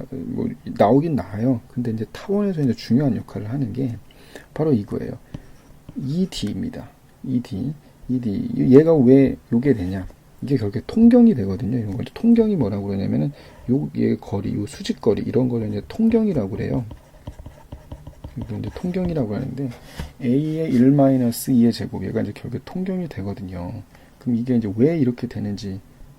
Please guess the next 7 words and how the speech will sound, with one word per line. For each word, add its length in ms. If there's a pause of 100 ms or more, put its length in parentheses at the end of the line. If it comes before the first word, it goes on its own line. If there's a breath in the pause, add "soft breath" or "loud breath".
한번 340 (140)
풀어보게 460
되면 420 (400 loud breath)
우리가 320 (360 loud breath)
요겁니다. 600
A의 320
제곱은 580